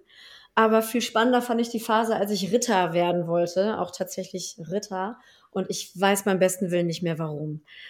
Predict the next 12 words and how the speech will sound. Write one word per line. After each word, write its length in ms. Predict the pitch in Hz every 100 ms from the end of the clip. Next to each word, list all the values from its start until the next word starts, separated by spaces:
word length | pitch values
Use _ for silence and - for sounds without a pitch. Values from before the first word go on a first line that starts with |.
| - -
Äh, 320 | 175 170 165
ich 160 | 165 -
bin 120 | 170
froh, 200 | - 180
dass 240 | 175 165 -
es, 260 | 170 - -
äh, 340 | 170 170 160 160 - _
dann 160 | 175
doch 140 | 165 165
Anwältin 480 | 170 160 165 170 165
geworden 400 | 165 165 170 180
ist. 360 | 202 - -